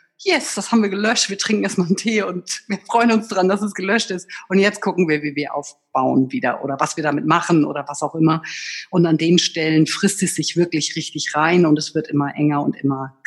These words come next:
drastischer. Und für beide, glaube ich, äh, ist es gut zu gucken, was ist das Ritual? Ich wäre sofort bei dir. Dieses Wort Sprint fand ich klasse,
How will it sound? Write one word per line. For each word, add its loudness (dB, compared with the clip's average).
drastischer. 0
Und 6
für 0
beide, 4
glaube 0
ich, -8
äh, 0
ist -2
es -4
gut 2
zu 2
gucken, 0
was -2
ist -10
das -10
Ritual? -2
Ich -4
wäre -2
sofort -4
bei 0
dir. -2
Dieses -8
Wort 0
Sprint 2
fand -2
ich -16
klasse, -4